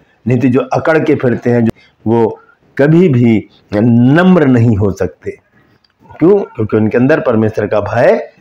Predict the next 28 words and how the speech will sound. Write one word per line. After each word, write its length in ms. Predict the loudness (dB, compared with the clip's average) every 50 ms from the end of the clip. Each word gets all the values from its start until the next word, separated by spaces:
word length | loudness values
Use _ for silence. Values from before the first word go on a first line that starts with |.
| _ _ -6
नहीं 480 | -2 0 0 0 0 0 0 0 0
है। 120 | -2 -6 -10 _ _ -20 -20 -20 _ -4
तो 60 | -2
लिखा 220 | 0 0 2 2 2
है, 120 | 2 2
"नम्रता 460 | 2 2 2 2 0 0 0 0 0
और 220 | 0 0 0 0 2
यहोवा 360 | 2 2 2 2 2 2 0
के 180 | 2 0 0
भय 340 | 0 0 0 0 2 2 2
मानने 400 | 2 0 0 0 0 0 0 0
का 140 | 0 -2 -2
फल 380 | -4 -4 -6 -4 -2 -2 -4 -4 -8 _ _ _ _ _ -10
धन, 420 | -6 -2 0 0 0 -2 -4 -8 -14 _ _ -8
महिमा 420 | -6 -4 -4 -4 -4 -4 -6 -8 -10 _ _ _ _ -4
और 180 | -4 -4 -4
जीवन 420 | -6 -10 -8 -8 -8 -6 -6 -6 -8
होता 280 | -8 -12 -16 -18 -20
है।" 80 | -20 -20 _ _ _ _ _ _ _ _ _ _
ये 100 | -6 -6
पहला 360 | -4 -4 -6 -6 -4 -4 -4 -4
फल 260 | -6 -6 -6 -4 -6
है 140 | -6 -8 -12 _ _ _ _ -4
जो 100 | -4 -2
परमेश्वर 540 | -2 -2 -2 -2 -2 -2 -4 -4 -6 -8 -6
हमें 320 | -6 -6 -4 -6 -6 -8 -10 _ _ _ -12
देता 460 | -12 -12 -8 -6 -6 -6 -4 -6 -6
है। 260 | -6 -6 -8 -12 -16